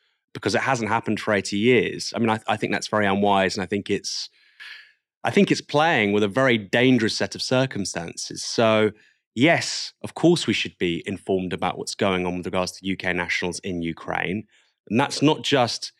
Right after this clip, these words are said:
in the public interest. I think that's actually, <laughs> from recent experience, in, in the interest of U K armed forces too, because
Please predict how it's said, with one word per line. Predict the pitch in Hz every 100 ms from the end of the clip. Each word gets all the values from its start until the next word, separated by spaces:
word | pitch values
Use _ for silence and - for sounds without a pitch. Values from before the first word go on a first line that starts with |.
| _ -
in | 117
the |
public | 117 165 139 -
interest. | 87 - 92 -
I |
think | - 135 -
that's | 113 - - - - - - - _ _
actually, | 143 147 - - 143 165 196
<laughs> |
from | 196 135
recent | 127 139 139
experience, | 123 - - 135 135 147 -
in, | 139
in | 120 135
the | 131
interest | 131 135 135 120
of | 110
U | 127
K | 120
armed | 120 113
forces | 110 113 107 113
too, | - 185 151 113
because | 107 127 117